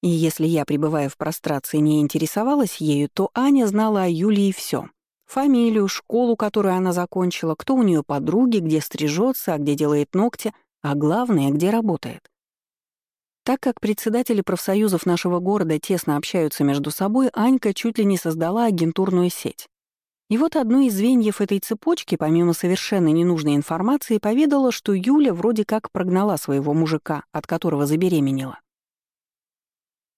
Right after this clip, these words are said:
Причина расставания покрыта мраком — но агент Аньки по страшному секрету поведал, что этот самый мужик вернулся к своей жене. Разумеется, это было неправдой.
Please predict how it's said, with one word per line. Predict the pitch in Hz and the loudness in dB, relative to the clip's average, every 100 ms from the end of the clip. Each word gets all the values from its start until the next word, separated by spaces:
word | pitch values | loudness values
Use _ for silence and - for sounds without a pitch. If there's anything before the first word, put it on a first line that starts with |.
| _ _ - | _ _ -4
Причина | 202 - 320 320 | -4 0 2 4
расставания | 262 - 233 262 247 | 2 -2 0 4 4
покрыта | 196 185 226 214 | 2 -2 -2 0
мраком — | 202 190 143 - - 156 _ _ _ _ - | 2 2 0 -4 -8 -8 _ _ _ _ -2
но | 180 | 0
агент | 196 190 190 - | 0 0 0 2
Аньки | 254 269 - | 2 2 0
по | 151 | -6
страшному | - 160 - 160 156 | -4 -6 0 0 0
секрету | - - 151 131 139 | -2 -4 -4 -4 -4
поведал, | 175 196 269 240 226 | -2 2 2 2 -2
что | 220 - 226 208 - | -4 -6 -2 -2 0
этот | 208 202 170 | -2 -2 -4
самый | - 175 170 | -2 0 2
мужик | 180 214 311 - | 2 2 2 2
вернулся | 180 175 226 247 254 | 0 2 0 0 -6
к | |
своей | - 190 208 196 | -4 0 2 2
жене. | 202 202 151 - _ _ _ _ _ _ _ | 2 2 0 -4 _ _ _ _ _ _ _
Разумеется, | 170 147 151 156 180 165 156 | -4 0 2 2 2 0 -2
это | 165 | 0
было | 165 170 | 2 2
неправдой. | 185 - 165 139 - | 2 0 -2 -4 -10